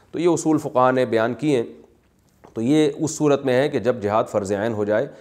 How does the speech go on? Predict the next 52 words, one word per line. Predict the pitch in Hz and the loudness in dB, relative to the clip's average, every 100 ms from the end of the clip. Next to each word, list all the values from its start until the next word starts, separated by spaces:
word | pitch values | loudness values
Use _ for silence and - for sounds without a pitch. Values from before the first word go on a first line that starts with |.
| - - | -20 -8
अल्लाह | 107 131 135 | -2 2 2
इस, | 131 117 | 0 -4
अ, | 113 110 98 | -2 -2 -4
नौबत | 95 101 107 110 | -4 -2 0 -2
से | - | -4
हम | 101 | -4
सबको | 95 98 110 | -6 -6 -4
बचा | 95 104 110 | -2 -2 -2
के | 123 | -2
रखे। | 117 - 147 147 - _ - | -2 -2 -4 -4 -18 _ -4
लेकिन | 113 160 | 0 2
अगर | 165 156 | 4 4
ऐसी | 147 139 143 | 4 2 0
नौबत | 123 117 - | 0 2 2
आए | 95 135 170 - - _ | 2 2 0 -8 -20 _
तो | 104 | -8
फिर | 123 131 | -4 -4
सब | - 139 131 | -2 -4 -2
पर | 117 | -2
लड़ना | 104 104 107 156 160 - - | 0 0 0 -4 -6 -20 -8
और | 117 107 | -6 -4
सब | - - 185 185 | -4 0 0 2
पर | 165 147 131 - - | 2 2 0 -8 -10
मुजाहिदीन | 110 110 110 113 123 123 | -6 0 0 0 -2 -2
की | 110 | -2
मदद | 104 113 | -2 -2
करना | 113 104 110 147 - - - | 0 -2 -2 -4 -10 -20 -8
और | 104 98 | -6 -4
जो | 107 131 123 | 0 2 2
लड़ने | 101 110 120 | 2 0 2
वाले | 117 107 117 | 2 2 2
हैं | 110 | 0
बॉर्डर | 101 117 107 | 0 0 0
पे | 123 | -2
उनकी | 131 107 107 | -2 -4 -6
मदद | 95 98 113 | -4 -2 -2
करना | 107 101 127 | -4 -4 -4
सबके | 131 110 - | -6 -8 -6
ज़िम्मे | 95 95 113 | -6 -4 -4
फ़र्ज़ | 127 107 90 | -2 -4 -4
हो | 80 | -6
जाता | 73 - | -10 -12
है। | 58 - - | -16 -20 -14
अच्छा, | - 190 | -6 -2
यहाँ | 170 143 165 180 | 2 2 4 4
मुमकिन | 165 151 151 175 | 2 0 0 -2
है | 175 | -2
किसी | 143 147 143 | -4 -4 -2
को | - 156 | 0 0
एक | 147 143 | 0 -2
इश्काल | 120 - 117 135 | -6 0 2 2
हो, | 104 104 120 - | 2 0 0 -6